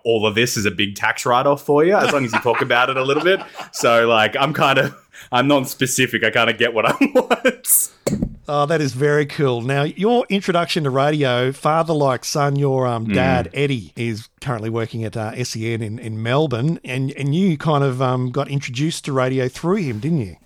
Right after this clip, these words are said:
Speaker 1: I, like, I fully grew up in radio stations. Um, Dad was the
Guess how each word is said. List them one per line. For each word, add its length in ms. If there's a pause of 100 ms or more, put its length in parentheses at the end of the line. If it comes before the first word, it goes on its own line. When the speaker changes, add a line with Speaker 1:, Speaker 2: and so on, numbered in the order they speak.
(240)
Speaker 1:
I, 120
like, 240
I 140
fully 340
grew 280
up 160
in 120
radio 320
stations. 840
Um, 280
Dad 380 (300)
was 640
the 480